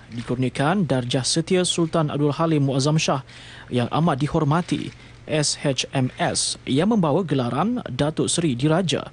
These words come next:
Turut dikurniakan darjah sama Menteri Besar Kedah Datuk Seri Ahmad Bashar Mat Hanipa. Tiga kerabat diraja menerima penganugerahan darjah orang besar empat, iaitu Tunku Laksmana Kedah,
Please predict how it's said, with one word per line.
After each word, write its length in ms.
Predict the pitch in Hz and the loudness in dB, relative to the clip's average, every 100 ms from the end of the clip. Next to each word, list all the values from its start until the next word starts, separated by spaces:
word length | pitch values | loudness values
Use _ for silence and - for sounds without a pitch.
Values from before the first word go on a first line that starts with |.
| - - - - - | -16 -18 -18 -18 -16
Turut 400 | - - 185 226 | -4 -2 2 2
dikurniakan 640 | 196 214 202 202 196 240 196 | 2 2 2 2 2 2 2
darjah 320 | 180 151 170 | 0 0 -2
sama 560 | - 160 127 165 247 160 | 0 0 0 -2 -2 -6
Menteri 320 | 117 151 175 196 | -2 0 2 2
Besar 320 | 170 180 165 | 2 2 0
Kedah 240 | 190 143 - - 127 | 0 0 -2 -8 -4
Datuk 320 | 143 139 147 | -2 0 0
Seri 160 | - | 0
Ahmad 400 | 135 135 139 131 | 0 2 2 0
Bashar 400 | 131 135 127 139 | -2 -2 0 0
Mat 240 | 127 131 - | 0 0 2
Hanipa. 480 | 131 185 - - - - - - - - - - - - | 2 2 0 -6 -10 -16 -20 -16 -14 -14 -14 -12 -6 -2
Tiga 240 | 180 190 214 | 2 2 2
kerabat 320 | 202 190 180 | 2 2 2
diraja 560 | 190 202 165 175 240 | 2 2 2 2 2
menerima 480 | 196 160 175 180 170 | 2 2 2 2 2
penganugerahan 640 | 165 151 156 160 143 175 135 | 0 0 0 0 2 2 2
darjah 480 | 143 135 151 143 | 2 0 -2 -2
orang 320 | 123 127 143 131 | 0 2 2 2
besar 320 | 135 - 160 - | 0 2 0 0
empat, 480 | 135 127 143 175 - - | 0 0 2 -2 -2 -12
iaitu 400 | - 127 143 131 | -4 -2 0 2
Tunku 320 | 160 147 - | 4 2 2
Laksmana 400 | 147 139 - 139 | 2 2 0 0
Kedah, 400 | 135 131 147 202 | 2 0 0 -2